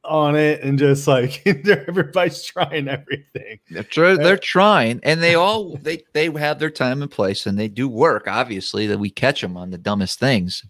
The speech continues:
Speaker 2: But,
Speaker 1: Yeah.
Speaker 2: uh, to me, it doesn't look like anything real in nature.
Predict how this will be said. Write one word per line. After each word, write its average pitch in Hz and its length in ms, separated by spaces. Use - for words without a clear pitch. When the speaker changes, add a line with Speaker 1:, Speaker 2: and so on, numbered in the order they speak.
Speaker 2:
But, 107 300
Speaker 1:
Yeah. 95 140
Speaker 2:
uh, 98 400
to - 120
me, 151 180
it 143 100
doesn't 120 280
look 107 260
like 101 220
anything 101 440
real 95 480
in 90 200
nature. 92 520